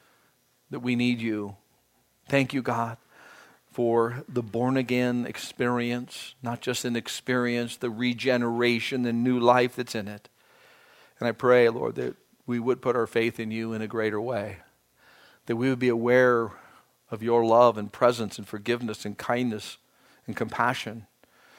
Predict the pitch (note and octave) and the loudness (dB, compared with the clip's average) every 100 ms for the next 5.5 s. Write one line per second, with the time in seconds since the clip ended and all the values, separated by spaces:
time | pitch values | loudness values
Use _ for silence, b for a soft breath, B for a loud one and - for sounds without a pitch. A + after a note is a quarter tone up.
0 | b b - C3 C3 C3+ C#3+ C#3 C#3 C3+ | b b -4 0 2 8 10 10 8 6
1 | C3 C#3+ D3+ C#3 B2+ C3 C3 B2+ B2 B2 | 6 8 10 6 4 0 0 2 6 8
2 | C3 C3+ B2 B2 A#2 - D3+ D3+ B2+ A2+ | 8 6 0 -4 -4 -4 0 0 0 0
3 | A2 A#2 C3 B2 A2 A2 G#2+ B2 B2+ A2+ | 2 4 4 2 -2 -6 -4 -4 -2 -2
4 | A2+ A2+ A2 C3+ C3 A#2 - A2+ G#2+ - | -2 -4 -4 -4 -4 -8 -6 -6 -6 -4
5 | C3+ A#2 G#2 - | -4 -4 -6 -16